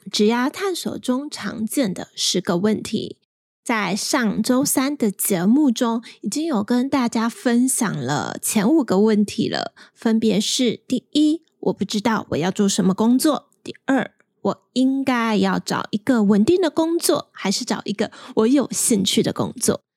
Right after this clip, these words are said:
第三，我应该要继续升学，还是先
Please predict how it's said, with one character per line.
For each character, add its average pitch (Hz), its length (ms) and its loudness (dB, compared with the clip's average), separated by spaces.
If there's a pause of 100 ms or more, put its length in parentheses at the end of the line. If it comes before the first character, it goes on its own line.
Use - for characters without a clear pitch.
(280)
第 226 100 0
三， 208 440 0 (220)
我 190 180 -2
应 320 120 -2
该 370 160 0
要 320 300 2
继 302 220 2
续 208 260 0
升 254 380 2
学， - 380 -2 (120)
还 - 240 -8
是 208 160 -4
先 202 320 -4